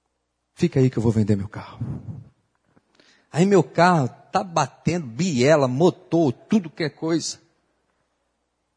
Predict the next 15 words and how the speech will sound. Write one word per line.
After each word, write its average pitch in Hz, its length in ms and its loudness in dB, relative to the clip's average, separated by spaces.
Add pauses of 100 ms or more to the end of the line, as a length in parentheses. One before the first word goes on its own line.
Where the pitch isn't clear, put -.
(2000)
E 127 60 -2
eu 143 80 0
vou 185 100 0
dizer 165 320 -4
pro 151 140 -10
cara: 135 260 -2
"Compra 156 340 -10
esse 120 160 -8
carro, 107 200 -10
porque - 160 -12
esse - 220 -8
carro 135 380 -8
tá 135 220 -12
um 147 140 -10
chuchu, - 760 -6